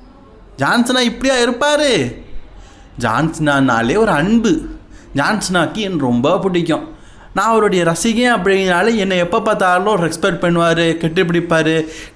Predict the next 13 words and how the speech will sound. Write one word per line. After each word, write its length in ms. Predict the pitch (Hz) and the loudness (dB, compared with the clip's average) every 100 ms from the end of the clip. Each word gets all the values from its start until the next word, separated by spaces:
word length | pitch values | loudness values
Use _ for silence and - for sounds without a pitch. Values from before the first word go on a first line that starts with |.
| 135 | -4
ஜான் 280 | 185 226 226 | 0 2 2
சினாவுடைய 420 | 226 220 208 196 | 2 2 2 2
எல்லா 240 | 180 208 202 | 2 2 2
வார்த்தைகளையும் 600 | 196 190 202 202 190 165 | 2 0 -2 0 0 0
நான் 0 | |
ஃபாலோ 240 | 165 180 | 0 0
பண்ணுவேன்னு 280 | 185 185 185 | 0 0 0
சொல்லும்போது 420 | 175 170 160 202 | 0 0 0 0
அவரும் 420 | 185 160 190 262 | 0 -2 0 0
என்னை 160 | 262 214 | 2 2
ரொம்ப 220 | 185 185 | 2 2
ரெஸ்பெக்ட் 420 | 180 - - 160 | 0 -2 -4 -4
பண்ணுவாரு. 420 | 135 131 120 113 | 0 0 2 0